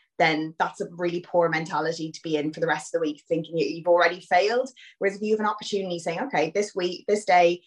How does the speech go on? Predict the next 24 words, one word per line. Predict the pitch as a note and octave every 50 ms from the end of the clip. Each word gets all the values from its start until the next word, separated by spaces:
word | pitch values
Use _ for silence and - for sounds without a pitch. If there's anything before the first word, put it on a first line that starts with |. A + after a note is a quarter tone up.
| _ _
you | - D#3
know, | C#3+
I | D#3+
fell | - - F#3+ F#3+ F#3+
below | F#3+ F#3 F3 E3+ E3+ E3
on | D#3+ D#3+
these | D#3+ D#3+ D3+ - -
targets, | E3 E3+ E3 E3+ E3+ -
but | - G3+ G#3 -
that's | A#3+
okay | G#3 A3 G3+
'cause | F#3+ - -
I | G#3
have | A3+ A3
the | A3+
rest | G#3 G#3 G#3+ -
of | - - -
the | F3+ E3
week | E3 E3+ - -
to | -
catch | - - F#3 - -
up | D3 C#3+ -
on | E3 E3 D#3+
them. | C#3 C3 C#3 C#3+ C#3+